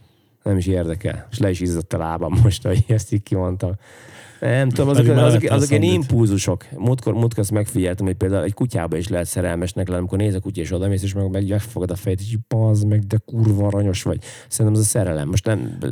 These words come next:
Speaker 1: mindegy, hogy ő egy, ő egy embernőe, vagy egy kutya, vagy egy kisgyereke, vagy egy, mondjuk a Vigit szerelmesen nem biztos, hogy meg tudtam volna ölelni. „Gyere, Laci bácsi, te!” És így megpaskoltam volna senki. „Gyere, Laci bácsi!”
Speaker 2: Hát, hogy ő se örült volna neki, nem?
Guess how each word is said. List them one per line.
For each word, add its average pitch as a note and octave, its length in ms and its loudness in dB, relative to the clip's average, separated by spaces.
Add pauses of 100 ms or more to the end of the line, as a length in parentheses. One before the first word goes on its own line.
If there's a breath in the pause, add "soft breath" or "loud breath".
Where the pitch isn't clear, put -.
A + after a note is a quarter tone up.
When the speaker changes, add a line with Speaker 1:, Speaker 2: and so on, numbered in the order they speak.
Speaker 1:
mindegy, F2+ 320 0
hogy F2 160 -2
ő E2+ 100 0
egy, E2 180 -4
ő E2 100 -2
egy E2 180 -4
embernőe, F2 760 -2
vagy E2+ 180 -2
egy C#2 140 -6
kutya, F2+ 380 -2
vagy E2 160 -4
egy F#2 80 -10
kisgyereke, E2 760 -6 (380 loud breath)
vagy F2 180 -4
egy, D#2+ 160 -6
mondjuk A#2 240 0
a D3+ 60 2
Vigit F#3 280 -4
szerelmesen C#3+ 580 0
nem C3 140 2
biztos, F#2 260 -2
hogy F2 80 -2
meg E2+ 120 -4
tudtam F2 300 -6
volna D#2+ 180 -2
ölelni. D#2 460 -4 (400 loud breath)
„Gyere, A2+ 520 2
Laci A#2 340 0
bácsi, G#2+ 460 -2 (100)
te!” G#2+ 260 0
És G2 80 0
így F#2+ 240 -6
megpaskoltam F#2 720 -6
volna E2+ 140 -6
senki. F2+ 280 -6
„Gyere, A2 380 2
Laci B2 300 2
bácsi!” G2+ 520 0 (1040 loud breath)
Speaker 2:
Hát, C#3 140 -2
hogy A#2 100 0
ő A2 100 2
se F#2+ 140 -6
örült F2 240 -10
volna F2+ 220 -12
neki, F2 240 -10
nem? B2 220 -2